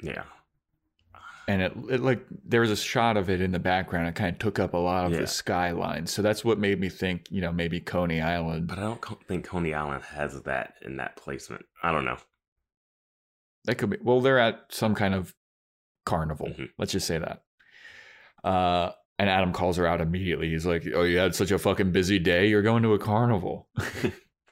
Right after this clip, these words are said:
Speaker 2: Yeah, he's like, "Nice, uh, busy plans, freak."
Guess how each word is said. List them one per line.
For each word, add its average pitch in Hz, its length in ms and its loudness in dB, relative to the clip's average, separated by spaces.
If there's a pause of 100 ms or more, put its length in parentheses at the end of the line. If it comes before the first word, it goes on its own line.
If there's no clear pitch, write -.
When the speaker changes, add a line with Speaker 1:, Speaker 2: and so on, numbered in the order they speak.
(520)
Speaker 2:
Yeah, 90 240 2
he's 87 200 2
like, 87 280 2
"Nice, 104 340 0
uh, 98 240 4
busy 95 340 0
plans, 98 480 0
freak." - 520 -6